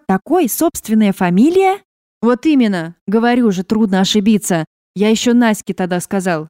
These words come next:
что дураками надо быть, чтоб такой простой код для своих драгоценностей придумать. А вышло, что не такой уж он и простой". "Может быть, надо было во множественном числе написать? Шереметьевы?"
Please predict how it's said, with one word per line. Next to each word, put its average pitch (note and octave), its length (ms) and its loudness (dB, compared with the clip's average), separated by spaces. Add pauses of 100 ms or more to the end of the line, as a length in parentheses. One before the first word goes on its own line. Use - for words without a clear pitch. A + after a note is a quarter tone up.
что - 160 -4
дураками G#3+ 520 2
надо A#3+ 260 2
быть, G3+ 180 0
чтоб - 240 -6
такой A3 300 0
простой F#3+ 420 -2
код C#4 280 -2 (220)
для G#3+ 160 2
своих G#3 340 0
драгоценностей G#3 760 0
придумать. G#3+ 600 0 (320)
А G#3 140 0
вышло, G3 500 0 (140)
что - 240 -2
не A#3 160 4
такой B3 420 -2
уж B3+ 240 -4
он G#3 140 2
и A3 80 2
простой". F#3+ 680 -2 (1000)
"Может D4 300 0
быть, C#4 200 -2
надо C4+ 300 2
было B3+ 580 0
во A#3+ 220 0
множественном C#4+ 720 0
числе A3 380 -2
написать? F#3+ 600 -4 (300)
Шереметьевы?" A3 880 0